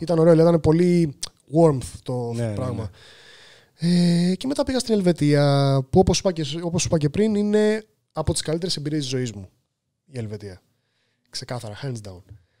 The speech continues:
Speaker 1: Επειδή πήγα σε ένα χώρο, σε μια χώρα μάλλον, ε, που δεν έχω ξαναπάει, δεν ξέρω τη γλώσσα.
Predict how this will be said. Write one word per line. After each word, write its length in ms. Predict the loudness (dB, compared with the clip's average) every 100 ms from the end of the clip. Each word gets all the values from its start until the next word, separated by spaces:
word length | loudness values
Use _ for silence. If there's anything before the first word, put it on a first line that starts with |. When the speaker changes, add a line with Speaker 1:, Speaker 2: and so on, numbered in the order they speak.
| _ _ _ _
Speaker 1:
Επειδή 720 | -4 -2 2 2 2 0 -2 _ _ -20 _ _ _ _
πήγα 220 | -4 -2
σε 140 | 0 0
ένα 140 | -2
χώρο, 680 | 0 2 4 4 2 0 -4 _ _ _ _
σε 160 | -6 -2
μια 160 | -2
χώρα 300 | 2 2 4
μάλλον, 380 | 2 -2 -2 -4 -4
ε, 160 | -6
που 720 | -4 -2 0 0 0 -2 -4 -8
δεν 180 | -4 -2
έχω 100 | -2
ξαναπάει, 420 | -4 -8 -8 -8
δεν 120 | -6
ξέρω 180 | -4 -4
τη 80 | -4
γλώσσα. 480 | -8 -8 -8 -10 -12